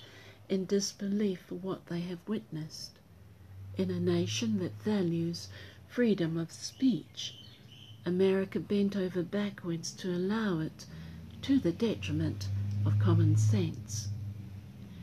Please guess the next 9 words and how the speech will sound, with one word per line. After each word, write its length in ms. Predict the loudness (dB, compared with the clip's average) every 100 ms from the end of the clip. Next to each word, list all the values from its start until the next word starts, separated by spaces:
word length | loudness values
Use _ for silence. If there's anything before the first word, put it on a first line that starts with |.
| -16 -16 -12
Trump's 480 | -2 0 0 -4 -4
increasing 640 | -4 0 0 2 0 0
boldness 680 | 0 0 0 -2 -4 -4 -12 -14 -18 -14 -2
in 160 | 0
speaking 880 | 0 -4 0 0 0 -4 -6 -6 -6 -10
treason 720 | -4 0 0 -2 -4 -6 -8 -14 -20 -20 -20 -4
and 420 | 0 2 0 -2
giving 340 | -2 0 0 0
credence 720 | -2 -2 0 0 -4 -4